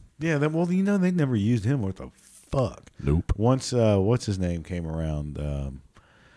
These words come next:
Speaker 1: uh, Demon Dude, Finn Balor.
Speaker 2: Finn Balor. Balor.
Speaker 1: Balor. Balor. Yeah, he's the, the Demon King. Oh.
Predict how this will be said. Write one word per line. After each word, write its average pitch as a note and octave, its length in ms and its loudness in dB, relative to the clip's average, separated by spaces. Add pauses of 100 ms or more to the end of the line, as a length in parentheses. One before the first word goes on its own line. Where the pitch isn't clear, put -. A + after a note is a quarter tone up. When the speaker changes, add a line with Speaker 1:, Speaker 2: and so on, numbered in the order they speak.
(1900)
Speaker 1:
uh, E2+ 300 -4 (120)
Demon G#2+ 340 4
Dude, G#2 440 4 (460)
Finn E3+ 260 0
Balor. D3 420 2 (320)
Speaker 2:
Finn F2+ 240 0
Balor. C#2 340 -2 (280)
Balor. C#2+ 360 2
Speaker 1:
Balor. F#2+ 400 2 (140)
Balor. F2 360 0 (260)
Yeah, C3 280 2
he's A#2 280 0
the, G#2 100 -8 (100)
the F#2+ 300 0
Demon G#2+ 420 4
King. D#2+ 420 -4 (120)
Oh. A2 440 0